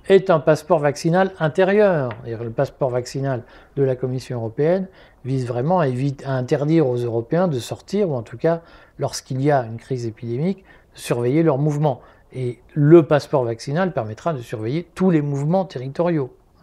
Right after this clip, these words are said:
Le, vous savez qu'aujourd'hui, vous ne pouvez pas aller en Belgique avec le Thalys sans faire un test P C R. Ah, c'est, on en est arrivé là. Euh, et donc, et, et la, la compagnie de chemin de fer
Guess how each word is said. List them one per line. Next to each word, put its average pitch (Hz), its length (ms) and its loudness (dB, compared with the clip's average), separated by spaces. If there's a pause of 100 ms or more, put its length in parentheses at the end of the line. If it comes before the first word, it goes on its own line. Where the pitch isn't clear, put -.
(580)
Le, 131 460 0
vous 117 160 -6
savez 147 220 2
qu'aujourd'hui, 135 500 0
vous 151 140 0
ne 131 60 -4
pouvez 135 260 0
pas 135 240 0
aller 120 380 0 (440)
en 160 140 4
Belgique 151 800 -2
avec 135 340 0
le 123 100 0
Thalys 196 640 -2 (880)
sans 190 280 4
faire 160 240 0
un 139 120 0
test 185 300 0
P 147 120 -4
C 196 260 0
R. 131 340 -2
Ah, 117 140 -6
c'est, - 340 -12
on 151 160 -2
en 135 140 -2
est 160 80 2
arrivé 139 300 -4
là. 180 240 -4 (920)
Euh, 127 440 -2
et 147 140 -2
donc, 151 460 0 (360)
et, 135 580 -2
et 127 220 -2
la, 120 220 -2
la 113 160 -4
compagnie 156 500 0
de 147 60 -8
chemin 143 240 -2
de 135 80 -6
fer 143 300 -2